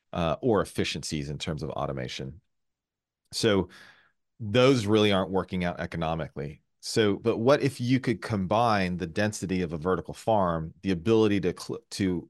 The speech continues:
locate it close to a population center, but then use all the sunlight and all the efficiencies of a flat tray greenhouse? Well, that's where, that's where we come in. So that's what we do. We are a vertical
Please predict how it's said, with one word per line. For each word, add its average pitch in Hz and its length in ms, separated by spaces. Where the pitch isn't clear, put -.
locate 98 400
it - 100
close - 300
to 87 80
a - 20
population 85 580
center, 78 380
but 110 140
then 117 120
use 104 200
all 117 560
the 113 100
sunlight 92 640
and 92 160
all 92 140
the 87 100
efficiencies 90 680
of 82 100
a 78 60
flat - 280
tray 82 200
greenhouse? 76 640
Well, 92 120
that's 92 240
where, 85 240
that's 92 180
where 90 120
we 80 120
come 73 240
in. 71 100
So 92 140
that's 87 300
what 78 100
we 76 120
do. 71 360
We 92 160
are 90 180
a 82 120
vertical 101 840